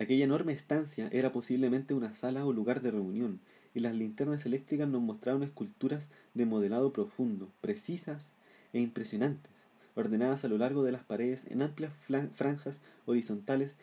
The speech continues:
separadas por otras franjas igualmente anchas de adornos convencionales. Tomamos buena nota del lugar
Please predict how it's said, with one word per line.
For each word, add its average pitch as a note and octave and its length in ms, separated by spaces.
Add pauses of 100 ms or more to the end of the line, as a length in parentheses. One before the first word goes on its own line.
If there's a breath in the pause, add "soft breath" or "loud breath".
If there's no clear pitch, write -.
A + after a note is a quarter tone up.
(160 loud breath)
separadas B2 480
por A2 240
otras C#3+ 320
franjas D3+ 360
igualmente C3 520
anchas C3+ 320
de A#2+ 80
adornos C3+ 340
convencionales. G#2+ 640 (720 loud breath)
Tomamos B2+ 360
buena C3+ 260
nota C#3+ 180
del C3+ 160
lugar A2+ 300